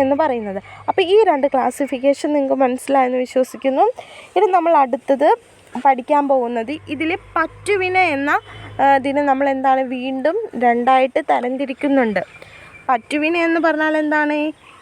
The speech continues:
പറ്റിച്ചേർന്ന് നിൽക്കുന്നത് അല്ലേ? ക്രിയയ്ക്ക് ഒരു അർത്ഥം പൂർണ്ണമായിട്ട് വരാത്തത്. ഇതിനെ നമ്മൾ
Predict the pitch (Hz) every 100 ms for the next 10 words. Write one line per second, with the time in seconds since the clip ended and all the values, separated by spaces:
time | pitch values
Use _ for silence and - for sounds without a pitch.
0 | - - 339 - 415 415 415 370 370 370
1 | 311 277 285 262 247 285 311 294 285 302
2 | 302 320 320 294 262 320 330 294 277 277
3 | 302 294 285 339 339 277 240 226 226 233
4 | 262 294 320 269